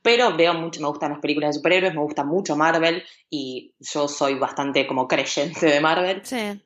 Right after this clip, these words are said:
Speaker 1: Últimamente, las últimas, las películas de Marvel, el C G I y todo lo que, lo que, lo que era, eh, digamos, computadoras para hacer efectos,
Speaker 2: Sí.
Speaker 1: era bastante una mierda, eh,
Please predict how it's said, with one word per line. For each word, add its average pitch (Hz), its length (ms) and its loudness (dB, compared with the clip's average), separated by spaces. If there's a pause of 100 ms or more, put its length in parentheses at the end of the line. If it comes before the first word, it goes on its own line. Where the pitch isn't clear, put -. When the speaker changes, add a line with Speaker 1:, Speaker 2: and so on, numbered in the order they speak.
(160)
Speaker 1:
Últimamente, 226 640 0
las 160 220 -6
últimas, 180 480 -6
las 151 100 -6
películas 170 320 0
de 165 60 -2
Marvel, 185 280 2
el 147 140 -4
C 175 180 0
G 180 140 -4
I 190 300 6
y 165 80 0
todo 175 160 4
lo 165 120 4
que, 139 380 -2
lo 139 160 -4
que, 135 220 -6
lo 139 120 -2
que 156 60 2
era, 139 480 4
eh, 131 200 0
digamos, 135 280 -4
computadoras 147 680 0
para 135 160 -6
hacer 147 160 -6
efectos, 165 460 -2
Speaker 2:
Sí. 202 160 -4
Speaker 1:
era 190 120 0
bastante 156 420 -2
una 151 160 0
mierda, 180 540 2 (380)
eh, 120 500 -2